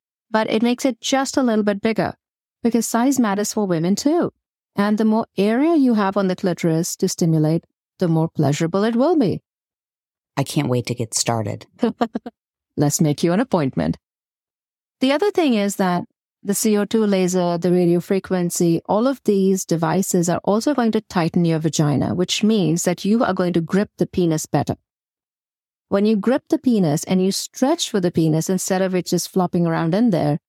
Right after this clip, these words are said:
Speaker 1: you are going to feel more sensation.
Speaker 2: <laughs>
Speaker 1: And so is he, right?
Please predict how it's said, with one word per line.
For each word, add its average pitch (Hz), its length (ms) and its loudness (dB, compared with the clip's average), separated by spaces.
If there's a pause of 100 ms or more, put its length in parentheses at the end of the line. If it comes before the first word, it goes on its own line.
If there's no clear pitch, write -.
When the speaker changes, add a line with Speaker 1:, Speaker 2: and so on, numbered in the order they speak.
(220)
Speaker 1:
you 208 140 0
are 233 60 0
going 220 180 0
to 233 60 0
feel 220 220 0
more 226 180 2
sensation. 247 720 0
Speaker 2:
<laughs> - 0 -
Speaker 1:
And 240 140 0
so 226 160 -2
is 226 160 -2
he, 285 220 2
right? 185 320 0